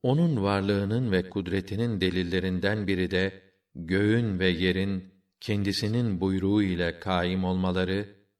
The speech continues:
belirlenen yerde sapasağlam bulunmalarıdır. Sonra sizi yattığınız yerden bir çağırdı mı, birden kabirlerinizden çıkıverirsiniz. Göklerde ve yerde kim varsa O'nundur.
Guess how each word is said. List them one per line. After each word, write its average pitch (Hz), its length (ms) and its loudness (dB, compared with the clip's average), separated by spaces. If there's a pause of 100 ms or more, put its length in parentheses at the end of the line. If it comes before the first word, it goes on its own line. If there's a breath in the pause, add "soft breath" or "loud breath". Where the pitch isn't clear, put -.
(100)
belirlenen 95 800 0
yerde 92 480 0
sapasağlam 92 1000 -4
bulunmalarıdır. 73 840 -6 (240)
Sonra 92 520 -4
sizi 95 760 -4 (200)
yattığınız 92 800 0
yerden 90 600 0
bir 107 220 0
çağırdı 90 500 -2
mı, 95 240 -2 (320)
birden 104 680 0 (100)
kabirlerinizden 95 1000 -2
çıkıverirsiniz. 73 1200 -6 (220)
Göklerde 123 760 2
ve 110 80 4
yerde 95 680 0
kim 147 300 -2
varsa 92 680 -2 (200)
O'nundur. 92 640 -4